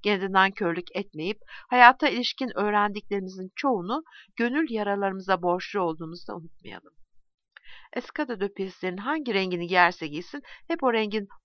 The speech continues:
buzlu tonlarını yeğler gönül. Buz grisi, buz mavisi, buz yeşili, buzul bej, buzsu pembe gibi. Bu süre içinde rengini bile değiştirme gereği duymadığı saçlarını on beş yıldır hep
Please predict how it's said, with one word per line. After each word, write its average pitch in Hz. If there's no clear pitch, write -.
buzlu 226
tonlarını 170
yeğler 117
gönül. 156
Buz 202
grisi, 202
buz 185
mavisi, 156
buz 196
yeşili, 202
buzul 220
bej, 196
buzsu 196
pembe 165
gibi. -
Bu 415
süre 320
içinde 285
rengini 240
bile 202
değiştirme 214
gereği 185
duymadığı 180
saçlarını 175
on 269
beş 175
yıldır 175
hep 320